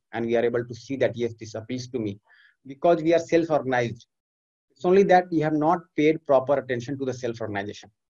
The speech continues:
isn't it? So the self, you know, is also self-organized. The body is also self-organized. Each and every material unit is also self-organized. And you can also see that every unit is recognizing its relation,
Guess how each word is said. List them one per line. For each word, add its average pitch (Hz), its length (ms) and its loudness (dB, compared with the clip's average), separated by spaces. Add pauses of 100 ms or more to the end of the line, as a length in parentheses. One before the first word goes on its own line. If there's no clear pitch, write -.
(1120)
isn't 113 280 -4
it? 101 160 -8 (460)
So - 120 -4
the 165 100 4
self, 190 420 4 (360)
you 113 80 -8
know, 165 180 -8
is 127 120 -6
also 123 240 -2
self-organized. 113 760 -4 (600)
The 123 140 -4
body 135 400 4
is 127 80 -2
also 123 220 0
self-organized. 117 720 -4 (120)
Each 127 400 -8
and 143 100 0
every 131 180 -2
material 131 400 -2
unit 127 180 -2
is 120 120 -6
also 113 200 -2
self-organized. 101 720 -8 (960)
And 156 140 4
you 170 60 6
can 185 140 4
also 190 240 4
see 196 280 2
that 175 340 6 (320)
every 180 280 4
unit 175 280 6
is 160 160 2
recognizing 156 640 2
its 180 160 0
relation, 131 540 -2